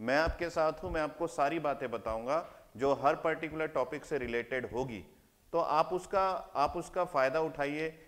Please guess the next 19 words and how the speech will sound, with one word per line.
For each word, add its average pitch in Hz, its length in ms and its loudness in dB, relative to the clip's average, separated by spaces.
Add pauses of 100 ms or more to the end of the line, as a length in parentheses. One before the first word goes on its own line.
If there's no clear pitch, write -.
(100)
ये 120 120 0
जो 139 120 0
live 131 220 2
sessions 160 560 -4
चल 151 140 0
रहे 147 160 -2
हैं 151 80 -2
इसका 147 220 -2
advantage 123 560 -2
लीजिए, 135 260 -4
free 160 220 -4
of 156 100 2 (160)
cost 139 300 0
है, 135 120 -6 (240)
कोई 110 120 -2
पैसा 120 340 0
नहीं 147 200 -2
लगना 135 280 -2
है। 127 140 -4